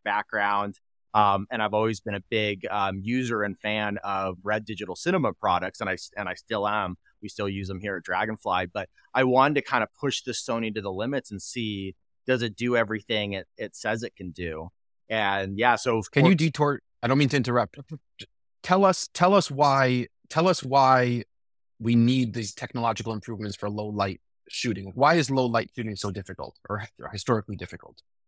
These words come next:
Speaker 1: Yeah, yeah. I mean, it's always been a challenge around the, the video world, you know, as we transitioned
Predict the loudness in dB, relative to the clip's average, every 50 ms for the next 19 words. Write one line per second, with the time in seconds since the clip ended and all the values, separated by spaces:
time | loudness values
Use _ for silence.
0 | _ _ _ 2 6 8 10 10 10 8 8 8 8 8 6 6 4 4 4 6
1 | 8 8 8 6 4 4 2 4 4 4 2 0 2 2 4 4 4 4 2 0
2 | 0 2 4 6 6 6 4 2 2 0 0 0 0 -2 -2 -2 -2 -2 0 0
3 | 0 0 0 0 -2 -2 -2 -2 -2 -2 -2 2 4 4 4 4 2 -2 -6 -4
4 | 0 0 0 0 -2 -4 -4 -4 -4 -4 -4 -4